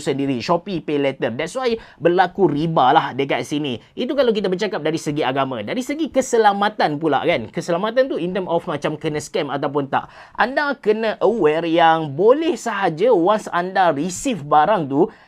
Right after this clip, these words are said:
sell-, seller tadi ataupun service provider tadi dia block anda. Maksudnya dia dapat duit dari Shopee Pay Later tapi dia tak bagi kepada anda. Possibility ni ada. That's why anda kena hati-hatilah. Yang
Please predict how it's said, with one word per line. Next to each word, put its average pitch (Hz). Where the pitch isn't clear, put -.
sell-, 240
seller 240
tadi 143
ataupun 196
service 220
provider 185
tadi 165
dia 180
block 151
anda. 139
Maksudnya 262
dia 269
dapat 247
duit 208
dari 180
Shopee 180
Pay 165
Later 254
tapi 208
dia 196
tak -
bagi 180
kepada 151
anda. 131
Possibility 240
ni 233
ada. 143
That's 165
why 247
anda 175
kena 151
hati-hatilah. 135
Yang 131